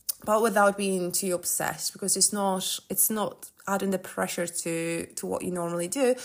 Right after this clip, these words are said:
It's just remembering to do something nice for yourself and for your body. And that's absolutely fine. If you're, if you're then at the end of the day, or at the end of the week rather, hit your,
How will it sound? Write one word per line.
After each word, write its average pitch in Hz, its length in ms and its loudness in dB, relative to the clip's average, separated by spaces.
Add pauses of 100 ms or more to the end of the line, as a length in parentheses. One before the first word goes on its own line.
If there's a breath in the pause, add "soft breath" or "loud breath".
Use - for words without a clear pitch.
(200 loud breath)
It's 262 120 -4
just 277 160 2
remembering 196 680 0
to 175 420 -2
do 185 140 -6
something 175 360 -4
nice 175 240 -2
for - 100 -6
yourself 180 320 -2
and 175 120 -6
for - 100 -8
your 180 120 -6
body. 160 380 -6
And 180 320 -4 (640 loud breath)
that's - 280 2
absolutely 196 400 0
fine. 175 280 0
If - 240 -6
you're, 170 520 4
if 208 120 -2
you're 240 100 2
then 226 180 4
at 190 120 0
the 214 120 -2
end 202 100 0
of 190 80 -4
the 190 80 -2
day, 175 500 2 (140)
or 175 140 2
at 175 120 4
the 202 120 4
end 220 180 4
of 180 160 -4
the 175 180 0
week 190 320 -6
rather, 180 380 0
hit - 340 -6
your, 175 540 0